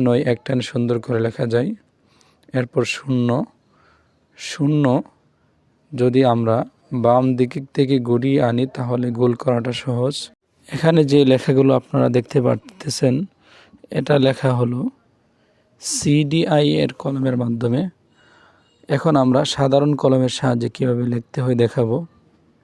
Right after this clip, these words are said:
কলমটি সাধারণ কলমের মতোই প্রথম মাথাটা গোল করে এনে ঘুরিয়ে এনে শেষ মাথাটা একটু গোল করে দেব। দুইয়ের প্রথম মাথা গোল করে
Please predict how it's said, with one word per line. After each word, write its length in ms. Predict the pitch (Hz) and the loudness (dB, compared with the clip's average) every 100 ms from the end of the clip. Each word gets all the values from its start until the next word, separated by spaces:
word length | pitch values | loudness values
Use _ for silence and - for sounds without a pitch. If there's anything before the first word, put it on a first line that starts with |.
| _ - | _ -8
কলমটি 420 | 165 151 151 147 | 0 2 2 -2
সাধারণ 360 | - 135 135 135 | -2 0 2 2
কলমের 380 | 147 131 123 120 | 2 2 2 2
মতোই 400 | 117 110 123 143 - _ _ - _ _ | 0 0 -2 -2 -4 _ _ -20 _ _
প্রথম 300 | 143 127 147 139 | -2 0 0 2
মাথাটা 300 | 131 135 131 117 | 0 0 0 0
গোল 240 | 113 117 113 | 2 0 0
করে 220 | 135 113 131 208 220 135 | 0 0 0 -6 -6 -4
এনে 200 | 123 135 - _ _ _ _ _ _ _ - _ - - _ _ _ - | -2 -4 -10 _ _ _ _ _ _ _ -20 _ -20 -20 _ _ _ -6
ঘুরিয়ে 480 | 143 127 131 143 151 139 | -2 2 2 4 2 2
এনে 160 | 139 165 | 2 0
শেষ 280 | 175 - 135 - | -2 -2 -2 0
মাথাটা 320 | 135 127 131 | -2 -2 -2
একটু 180 | 131 - | -2 -2
গোল 220 | 135 123 117 | -2 0 0
করে 240 | 127 120 | 0 0
দেব। 200 | 117 117 110 190 - _ _ _ _ _ _ _ _ _ _ - | 0 0 -2 -6 -8 _ _ _ _ _ _ _ _ _ _ -8
দুইয়ের 540 | 127 117 127 131 139 135 | -6 0 4 6 4 2
প্রথম 340 | - 131 131 | -2 -2 0
মাথা 240 | 127 127 131 | -2 0 -2
গোল 220 | 117 123 | 0 -2
করে 320 | 120 131 117 | -2 -4 -2